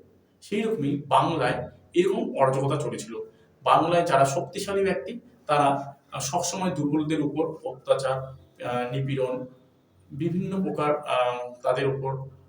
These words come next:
আহ, হত্যা লীলা চালিয়ে যায়, প্রায় একশো বছর চালিয়ে যায়। তো এই একশো বছর যে, আহ, চরম অত্যাচার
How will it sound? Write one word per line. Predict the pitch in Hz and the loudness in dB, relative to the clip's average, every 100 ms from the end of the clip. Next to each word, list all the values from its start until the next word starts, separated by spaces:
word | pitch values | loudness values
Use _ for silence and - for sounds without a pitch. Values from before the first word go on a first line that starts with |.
| _ - | _ -6
আহ, | 127 127 127 - - | 0 2 0 -6 -6
হত্যা | 147 143 139 | -6 0 2
লীলা | 131 127 127 - - | 2 2 0 -2 -6
চালিয়ে | 131 120 117 113 | 0 0 0 -2
যায়, | 120 120 | -6 -4
প্রায় | 127 | -6
একশো | 127 143 - 196 | -6 -10 -12 -8
বছর | 170 165 | -4 -4
চালিয়ে | - 107 104 | -2 -4 -6
যায়। | 104 - - _ _ _ _ - | -12 -16 -20 _ _ _ _ -6
তো | 170 | -4
এই | 165 202 196 | -2 -4 0
একশো | 160 - 208 | 0 0 -2
বছর | 196 202 - | 0 -2 0
যে, | 175 180 - - | 0 0 -4 -8
আহ, | 143 139 139 | -6 -2 -2
চরম | 139 156 160 | -2 0 0
অত্যাচার | 151 135 170 - 240 - 156 | -2 -2 -2 0 -2 -4 -8